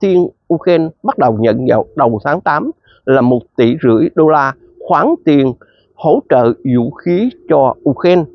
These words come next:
đó là Hiệp hội châu Âu mới vừa công bố. Còn lại về tình hình chiến sự đang diễn ra trong hai mươi bốn giờ ở khu vực miền Nam cũng như luôn cả, à, Zaporizhzhia thì vẫn dậm chân tại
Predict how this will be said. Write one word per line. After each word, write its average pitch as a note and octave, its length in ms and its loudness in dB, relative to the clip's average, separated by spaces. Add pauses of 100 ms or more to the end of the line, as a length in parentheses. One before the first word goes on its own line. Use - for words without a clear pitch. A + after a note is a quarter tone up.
(140)
đó D#3+ 180 2
là A#2+ 220 0 (380)
Hiệp E3+ 180 2
hội A2+ 320 0
châu D3 180 0
Âu B2+ 360 0
mới E3 200 2
vừa G#2+ 140 2 (120)
công B2 220 -2
bố. D3 280 0 (380)
Còn E3+ 280 2
lại C#3+ 260 2 (100)
về D3 220 0
tình D3 140 0
hình C#3+ 160 -2
chiến A#3+ 280 -2
sự C3 420 2
đang F3 340 -2
diễn A#2+ 200 0
ra D#3+ 220 0 (100)
trong D#3 160 0
hai D#3 80 2
mươi D3+ 60 0
bốn A#3+ 220 0
giờ A2+ 220 2 (460)
ở A2 240 0
khu E3+ 260 -4
vực A2 180 0
miền A2+ 260 -2
Nam D3 160 -2 (200)
cũng C#3+ 180 0
như D#3 180 4
luôn D3+ 260 2
cả, G2+ 240 -4 (760)
à, G#2+ 240 -4 (300)
Zaporizhzhia C#3 840 0 (260)
thì E3 200 4
vẫn D#3 340 0
dậm A#2 260 0 (120)
chân G#3 120 0 (180)
tại A2 120 -2